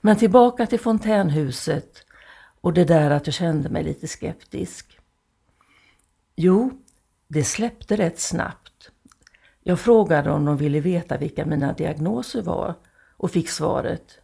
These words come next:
"Det får du säga om du vill och känner att det är nödvändigt." Och det var en trygghet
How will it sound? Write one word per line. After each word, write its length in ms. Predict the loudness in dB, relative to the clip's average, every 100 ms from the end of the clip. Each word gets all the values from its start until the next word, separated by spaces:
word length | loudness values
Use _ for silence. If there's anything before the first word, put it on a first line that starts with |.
| _ _ _ _ _ _ _ _ _ _ _ _ -8
"Det 220 | -4 -4
får 160 | -4
du 100 | -4
säga 380 | -2 0 0 2
om 220 | 0 -2
du 100 | -4
vill 460 | -4 -2 -2 -4 -6 -12 _ _ _
och 120 | -4
känner 560 | -2 0 0 0 -4 -4
att 200 | -8 -8
det 120 | -6
är 40 | -4
nödvändigt." 1000 | -4 -6 -6 -8 -8 -10 -12 _ _ _ _ _ _ _ _ _ _ _ _ _ -6
Och 120 | 0
det 80 | 2
var 140 | 2
en 120 | 0
trygghet 720 | -2 -6 -6 -6 -8 -8 -10